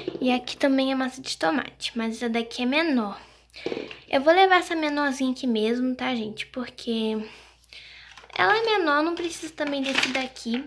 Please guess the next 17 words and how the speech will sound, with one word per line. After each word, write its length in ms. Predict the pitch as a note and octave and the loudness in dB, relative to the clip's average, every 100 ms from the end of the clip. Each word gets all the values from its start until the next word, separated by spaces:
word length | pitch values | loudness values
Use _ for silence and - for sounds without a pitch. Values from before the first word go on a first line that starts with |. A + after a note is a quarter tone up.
| - | -8
E 40 | |
se 120 | - | -16
precisar 320 | - E4 D#4+ D#4+ | -8 -4 -2 -2
também, 400 | D#4+ D4+ D4 D#4 | -2 -2 -2 -2
eu 80 | |
venho 200 | D#4 D4+ | -2 -4
aqui 120 | D4 D4 | 2 2
no 100 | C#4 | 2
mercadinho 600 | C4+ - D4 A#3+ A3 A3+ | 0 -2 -2 -2 -2 -2
quando 200 | A#3+ A#3 | 0 -2
eu 60 | |
precisar. 540 | A#3 A3+ - C4 G#3 - _ - - - - - | -2 -8 -8 -8 -8 -8 _ -20 -18 -16 -14 -2
Aí 120 | C#4 C4+ | 2 2
aqui 160 | C#4 | 2
tem 200 | C4 A#3+ | 2 4
batata 500 | A3 A3 A#3 A#3 D4 | 4 4 2 4 4
palha. 600 | D4+ A#3 G#3 F#3+ A#3 D#4 | 4 0 0 0 0 0